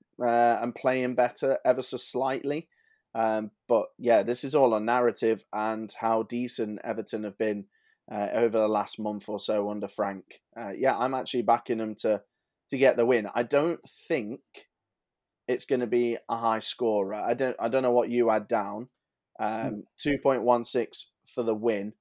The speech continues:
Speaker 1: Um, I don't think it'll be high scoring, though.
Speaker 2: No, yeah. I was gonna say, um, I like Everton. That needs must. I think they'll get the win here. Um, I was gonna go the same angle, not high scoring. I was gonna throw out Everton and under two point five, which is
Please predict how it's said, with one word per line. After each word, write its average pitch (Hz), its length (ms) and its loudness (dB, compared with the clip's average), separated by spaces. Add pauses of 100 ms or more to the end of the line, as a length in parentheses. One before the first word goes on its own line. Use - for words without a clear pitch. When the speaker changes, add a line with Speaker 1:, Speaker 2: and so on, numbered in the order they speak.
(420)
Speaker 1:
Um, 101 520 -6 (300)
I 113 120 2
don't 107 160 -4
think 104 160 -8
it'll 101 100 -6
be 101 120 -6
high 98 180 -6
scoring, 95 420 -10
though. 98 160 -16 (1400)
Speaker 2:
No, 104 200 -14 (140)
yeah. 101 280 -16
I 120 140 -2
was 123 120 -4
gonna 117 180 -8
say, 110 500 -6 (120)
um, 107 420 -10 (280)
I 120 80 -8
like 127 320 -2
Everton. 107 540 -8 (280)
That 101 200 -10
needs 113 280 -12
must. 104 320 -14
I 104 40 -18
think 113 180 -12
they'll 107 120 -14
get 107 160 -14
the 101 80 -18
win 104 260 -14
here. 101 240 -14 (580)
Um, 101 380 -10 (840)
I 113 80 -6
was 117 100 -6
gonna 127 180 -4
go 113 160 -4
the 104 80 -12
same 113 300 -6
angle, 110 300 -8
not 110 220 -6
high 107 160 -8
scoring. 107 420 -8
I 113 40 -6
was 131 100 -8
gonna 156 160 -6
throw 139 200 -6
out 123 160 -2
Everton 127 340 -8
and 117 120 -8
under 113 200 -8
two - 360 -10
point 113 280 -12
five, 110 380 -6
which 101 160 -16
is 107 80 -16